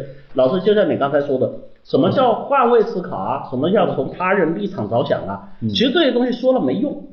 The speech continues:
Speaker 2: 嗯。
Speaker 1: 说了没用。这个东西我说了，有很多同学，就有一些在这里同学会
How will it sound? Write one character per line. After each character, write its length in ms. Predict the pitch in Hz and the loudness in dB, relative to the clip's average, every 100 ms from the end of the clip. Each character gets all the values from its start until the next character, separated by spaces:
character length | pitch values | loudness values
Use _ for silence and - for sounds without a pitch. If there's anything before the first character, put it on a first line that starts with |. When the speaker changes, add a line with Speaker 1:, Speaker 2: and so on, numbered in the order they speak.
| - | -10
Speaker 2:
嗯。 340 | 117 107 - - | -4 -2 -4 -10
Speaker 1:
说 200 | - 269 | 0 4
了 60 | 240 | 4
没 120 | 165 | 4
用。 300 | 247 240 - - - - | 2 -2 -6 -18 -20 -4
这 140 | 339 370 | 0 2
个 80 | 240 | 2
东 100 | 208 | 2
西 80 | |
我 220 | 214 131 117 | 2 2 2
说 140 | 143 | 2
了， 120 | 123 | 0
有 120 | 147 | 0
很 120 | - 135 | 0 0
多 100 | 160 | 0
同 140 | 156 | 0
学， 140 | 165 | -2
就 140 | 170 233 196 - 135 | 0 0 -2 -6 -2
有 300 | 135 107 107 | 2 4 4
一 100 | 131 | 0
些 200 | - 165 | 2 2
在 120 | 170 | 2
这 100 | 180 | 2
里 120 | 127 | 0
同 180 | 117 123 | -2 -2
学 100 | 127 | 0
会 200 | 143 | 2